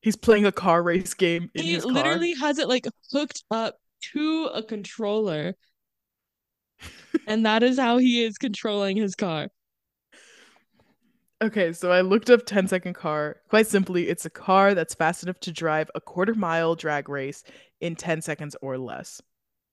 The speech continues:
Speaker 2: That's what I figured. I was like, "It must be able to do something within <laughs> ten seconds."
Speaker 1: Yeah. <laughs> All right,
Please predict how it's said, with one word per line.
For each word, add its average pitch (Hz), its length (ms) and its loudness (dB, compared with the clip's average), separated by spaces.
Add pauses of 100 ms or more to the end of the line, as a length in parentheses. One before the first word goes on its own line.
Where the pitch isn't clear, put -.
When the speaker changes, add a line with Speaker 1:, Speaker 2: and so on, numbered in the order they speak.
(560)
Speaker 2:
That's 302 160 -4
what 392 100 0
I 302 120 -2
figured. 190 500 -4
I 226 80 -2
was 240 160 -4
like, 269 160 -8
"It 277 160 -4
must 294 500 -6
be 262 420 -2
able 226 360 0
to 214 80 2
do 208 300 -4
something 180 840 -4 (320)
within 247 420 2
<laughs> - 120 0
ten 330 260 0
seconds." 302 720 -4 (1300)
Speaker 1:
Yeah. 247 420 6 (1120)
<laughs> 466 80 -6 (1200)
All 202 80 -10
right, 170 260 -8